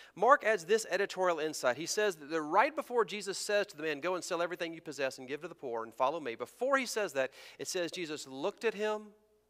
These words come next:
and loved him. Looked at him and loved him, and then he delivered this news. And even without that editorial comment here in Matthew's edition, we can see Jesus loving,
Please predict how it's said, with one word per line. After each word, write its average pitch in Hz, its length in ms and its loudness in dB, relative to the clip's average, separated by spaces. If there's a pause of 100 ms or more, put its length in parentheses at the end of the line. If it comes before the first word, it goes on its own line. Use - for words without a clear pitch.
(320)
and 151 280 -4
loved 143 280 4
him. 98 180 -10 (640)
Looked 190 240 0
at 214 80 2
him 185 220 2
and 151 120 0
loved 151 220 6
him, 156 100 -4
and 131 220 -4
then 180 140 2
he 170 80 2
delivered 131 500 -4 (280)
this 147 200 -2
news. 123 140 -4
And 127 120 -4
even 269 360 0
without 208 460 6
that 196 180 2
editorial 175 480 0
comment 160 340 -2
here 151 140 -2
in 135 120 -2
Matthew's 147 380 -2
edition, 113 400 -8 (240)
we 160 160 2
can 233 160 -6
see 170 320 -4
Jesus 151 480 -8
loving, 151 520 4